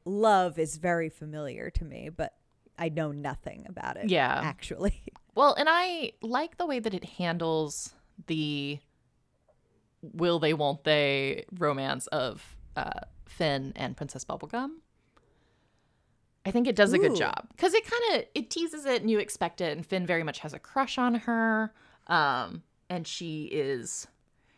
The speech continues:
Speaker 2: she's older than him. And so it, it's very much just a crush. And then there is a plot line where she becomes younger and is his age. And so it kinda seems a little bit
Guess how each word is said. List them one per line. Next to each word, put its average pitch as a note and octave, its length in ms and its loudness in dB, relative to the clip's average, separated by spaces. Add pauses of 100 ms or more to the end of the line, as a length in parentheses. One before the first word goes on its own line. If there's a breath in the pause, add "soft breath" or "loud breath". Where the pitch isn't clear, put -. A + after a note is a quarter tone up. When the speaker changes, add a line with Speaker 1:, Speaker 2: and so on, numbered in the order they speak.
Speaker 2:
she's C#4+ 280 -2
older E3 400 2
than D#3 160 -2
him. D3+ 460 -4
And C#3+ 120 -6
so B2 180 -4
it, - 240 -6
it's - 240 -6
very - 220 -2
much - 280 -8
just G3 240 -2
a F#3+ 40 -2
crush. F3+ 540 2 (380 soft breath)
And E3 140 0
then E3 160 4
there D3 400 4
is C#3 500 0
a D#3 80 0
plot - 320 -2
line C#3+ 300 -2
where C3 240 -4
she - 720 -8 (240)
becomes C3+ 480 -8
younger A#3 420 -2
and B3 160 2
is D#3+ 160 -4
his - 280 -8
age. C4+ 680 -8
And E3 200 -4
so D#3 160 -2
it - 160 -6
kinda A3+ 240 0
seems G3+ 440 -2
a F#3 60 -4
little F#3 280 -2
bit F#3 360 -2